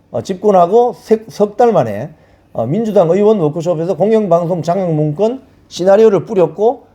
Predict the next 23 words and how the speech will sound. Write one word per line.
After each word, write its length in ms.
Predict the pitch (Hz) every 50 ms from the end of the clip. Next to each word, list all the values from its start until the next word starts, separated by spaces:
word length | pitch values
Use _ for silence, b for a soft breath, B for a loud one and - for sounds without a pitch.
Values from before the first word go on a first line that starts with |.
| b b
그 100 | - 190
시나리오대로 720 | 185 - 202 202 208 214 220 240 247 220 165 170 196 208 202
사후적으로 540 | - - 165 165 175 180 202 202 196 190
보니까 520 | 160 151 156 156 156 156 208 226 254 262 b b b b b
케이비에스, 420 | - 202 202 202 202 208 170 185
엠비씨 360 | 190 190 190 180 190 165 180
이사 300 | 147 143 151 165 160 190
사장 300 | 165 147 160 156 170 160
전부 240 | 143 185 214 208 180
몰아내고 480 | 143 151 180 190 175 160 156 160 180 180
적폐청산한 760 | - - 185 160 202 170 185 170 151 147 143 139 139 135 - b b b b b
그 100 | - 196
자들입니다. 500 | 165 220 - - 269 107 101 92 95 82 -
그 100 | - 185
자들이 320 | 233 247 226 240 214 185
지금 280 | 170 165 185 208 202 202 b b b b
언론 260 | b 208 226 220 202
장악하지 440 | 160 165 156 160 147 131 156 151 165
말라고 540 | 113 92 95 131 170 208 302 277 277 175 135
지금 420 | 110 107 107 107 98 90 82 82 - -
이야기하는 460 | 120 127 135 120 117 113 123 123 110
거잖아요. 440 | 104 95 101 92 92 98 131 196 220 b b b b b b b b
아, 180 | - 113 101